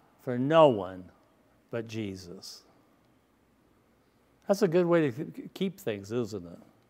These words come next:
Him first and foremost over every other thing.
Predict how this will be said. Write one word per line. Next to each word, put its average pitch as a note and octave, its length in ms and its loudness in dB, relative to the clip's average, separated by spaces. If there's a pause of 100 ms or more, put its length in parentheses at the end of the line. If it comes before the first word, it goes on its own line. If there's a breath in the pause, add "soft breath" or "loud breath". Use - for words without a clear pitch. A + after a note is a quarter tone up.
(420)
Him C#3+ 240 -2
first D3 400 0
and B2+ 100 -4
foremost C3+ 540 0
over B2 260 -2
every A#2+ 320 2
other A#2+ 280 -2
thing. F#2 360 -12